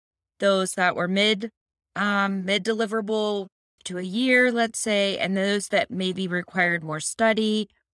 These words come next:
or were more pervasive, that would be university-wide things that we'd have to talk about, that we didn't have as much control over, that would be more long-term,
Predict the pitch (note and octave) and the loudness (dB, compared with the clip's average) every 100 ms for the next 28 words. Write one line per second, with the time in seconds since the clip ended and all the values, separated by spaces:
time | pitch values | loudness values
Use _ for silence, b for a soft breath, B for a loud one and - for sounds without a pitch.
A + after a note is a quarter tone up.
0 | _ - G3 F#3 F#3 F#3 F3+ F3+ F#3 F3 | _ -2 0 0 0 0 0 -2 -2 -2
1 | F3+ - F3+ F3 D#3+ - D#3+ F3+ F3+ D#3+ | -2 -2 -6 0 0 0 -6 -6 -6 -4
2 | F#3 F3+ F#3 F#3 - F3 E3+ D#3+ - E3 | -2 2 2 0 -2 -2 2 0 0 -8
3 | - E3 D#3 D#3+ E3+ D3+ - - D#3 D3+ | -6 -6 -4 -4 -4 -6 -10 -6 -2 -2
4 | - D#3 D3 C#3+ D3 - _ _ _ - | -2 -2 0 0 -2 -8 _ _ _ -6
5 | E3+ E3 D#3+ D#3+ D3+ D3+ D3+ - E3+ F3 | -2 -2 -2 -4 -6 -6 -8 -8 -10 -6
6 | G3 F#3 F3+ E3+ E3 E3 - D#3 D#3 D#3 | -2 0 0 0 -2 -2 -4 -6 -6 -6
7 | D#3 D#3 D3+ D3+ C#3 D#3 D3 D3+ D3 C#3+ | -6 -2 -2 -2 -2 -2 -4 -2 -2 -2
8 | D3+ | -6